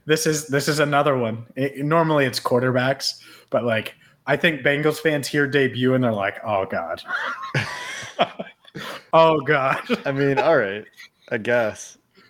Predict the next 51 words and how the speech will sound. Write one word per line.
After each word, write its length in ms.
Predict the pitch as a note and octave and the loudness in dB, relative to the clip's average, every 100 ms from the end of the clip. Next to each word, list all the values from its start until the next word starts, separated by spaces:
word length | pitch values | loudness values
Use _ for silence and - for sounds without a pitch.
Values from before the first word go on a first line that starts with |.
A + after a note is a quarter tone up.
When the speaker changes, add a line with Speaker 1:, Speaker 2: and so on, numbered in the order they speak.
| _ | _
Speaker 1:
Dude, 260 | E3+ D#3 D3+ | 2 4 4
I'm 180 | B2+ D#3 | 0 -2
serious. 760 | D3+ D#3+ D3+ C#3 A#2 - - - | -2 2 2 2 -2 -6 -10 -10
Like, 240 | D3 B2+ B2 | -2 0 2
what? 220 | G3 - | 0 2
Speaker 2:
Are 160 | A#2 C#3+ | 0 2
you? 100 | F3+ | 2
Speaker 1:
Dude, 200 | E3+ B2+ | 2 0
I, 120 | D3+ | -2
I, 1080 | D#3+ B3+ - _ - - - _ _ _ - _ _ - | -4 -8 -12 _ -18 -18 -20 _ _ _ -20 _ _ -4
because 400 | F#3 A#3 G3+ - | 0 0 -2 -4
that's 240 | C4 - | -4 -2
the 100 | D#3+ | -2
thing 280 | - F#3 D3+ | 0 0 0
is, 140 | A#2 | -4
like, 180 | B2 A#2 | -6 -4
you, 360 | C3+ D#3 C3+ B2+ _ _ _ _ _ _ _ _ _ _ | -4 -4 -8 -16 _ _ _ _ _ _ _ _ _ _
we 280 | - D3+ F3 | -4 2 4
look 220 | E3 F3 | 4 4
at 140 | E3+ D#3+ | 2 2
it 100 | D3 | 0
on 160 | C3 | -2
paper 340 | B2+ C#3 C3 A#2 | -2 -2 -2 -4
and 100 | A2 | -6
it's 140 | - | -4
like, 200 | A2 G2 | -4 -4
"All 100 | A2+ | -2
right, 120 | A2+ | -2
well, 180 | G#2 G2+ | -2 -6
where's 360 | G#2 B2+ A#2+ A#2 | -2 -2 -2 -2
the, 320 | A2 G2+ F#2+ - - | -4 -2 -4 -8 -12
the 80 | |
path?" 540 | A#2+ A2+ G2 E2+ - - _ | -8 -4 -4 -6 -14 -20 _
And 80 | D#3 | -4
a 60 | D#3+ | 0
few 140 | B3+ | 2
weeks 240 | B3 G#3+ G3+ | 2 2 2
ago 180 | E3 | 2
against 240 | D3 C#3 - | 2 0 -4
the 60 | |
Jags 300 | A2+ B2+ C3+ | -4 0 -2
before 260 | A#2+ - B2+ | -4 -6 -4
the 60 | A#2 | -2
game, 200 | A#2+ C#3 | 0 0
I 60 | |
really 260 | A#3 F3+ C3 | 0 -2 -2
did 180 | C3 - | -4 -4
see 120 | A#2 | -8
the 100 | G2+ | -8
path. 300 | - G2 E2+ _ _ _ _ _ _ _ - _ - | -8 -10 -10 _ _ _ _ _ _ _ -20 _ -2
But 320 | B2+ A#2+ | -2 -2